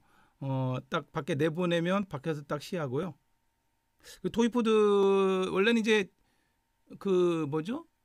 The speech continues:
포메라니안? 어, 그거 이뻐서 키우고 싶었는데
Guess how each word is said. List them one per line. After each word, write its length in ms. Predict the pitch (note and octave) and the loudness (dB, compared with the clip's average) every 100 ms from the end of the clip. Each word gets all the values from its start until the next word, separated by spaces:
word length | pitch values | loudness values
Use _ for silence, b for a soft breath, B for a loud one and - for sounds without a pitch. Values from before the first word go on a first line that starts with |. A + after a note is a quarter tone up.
| _ _ _ _ _ - | _ _ _ _ _ -4
포메라니안? 680 | B3 B3 G#3+ F#3+ F3+ C#4 - _ | 0 2 0 0 -2 -6 -8 _
어, 180 | C#3 C3+ | -8 -6
그거 520 | F#3 F#3 F#3+ F#3 F3 | -2 2 4 6 4
이뻐서 320 | D3 D3+ E3 | 2 -2 -6
키우고 320 | F3 - G3+ E3 | -6 -4 -4 -4
싶었는데 600 | D#3 D3 C3+ F3 B2 | -2 -2 -2 -2 -4